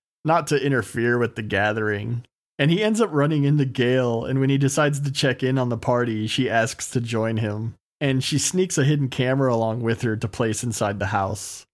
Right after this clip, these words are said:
And we see the group in the house trying to decide what horror film to watch when Stu asks Tatum to go to the garage and grab a beer.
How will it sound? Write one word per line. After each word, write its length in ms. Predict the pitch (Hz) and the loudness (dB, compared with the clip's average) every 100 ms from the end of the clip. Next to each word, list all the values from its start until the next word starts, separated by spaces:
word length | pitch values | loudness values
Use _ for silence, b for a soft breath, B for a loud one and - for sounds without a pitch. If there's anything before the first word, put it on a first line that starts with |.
| _ _ | _ _
And 240 | 135 135 147 | 0 2 4
we 100 | 165 | 2
see 220 | - 202 | 2 2
the 100 | 170 | 2
group 340 | 143 143 151 | 2 2 2
in 120 | 147 | 0
the 100 | 143 | 2
house 260 | 131 131 135 | 2 2 0
trying 320 | - 135 127 | 0 2 2
to 40 | 131 | 0
decide 440 | 123 - 123 117 | 0 0 0 2
what 200 | 123 127 | 0 0
horror 320 | 127 123 120 | 0 0 0
film 300 | 120 143 127 | 0 0 2
to 60 | 135 | 2
watch 580 | 131 131 135 - - - - | 2 2 0 -4 -8 -8 -2
when 180 | 143 | 0
Stu 380 | 135 - 135 131 | 0 0 2 2
asks 440 | 113 123 123 - - | 2 0 0 -6 -4
Tatum 440 | 131 123 123 127 | 0 2 2 0
to 80 | 120 | -2
go 180 | 123 123 | 0 0
to 80 | |
the 100 | 117 | 0
garage 440 | 117 113 110 120 123 | 0 2 2 2 0
and 100 | 120 | 0
grab 220 | 120 117 | 0 0
a 60 | 113 | -2
beer. 580 | - 107 113 123 139 | -4 -2 0 0 -2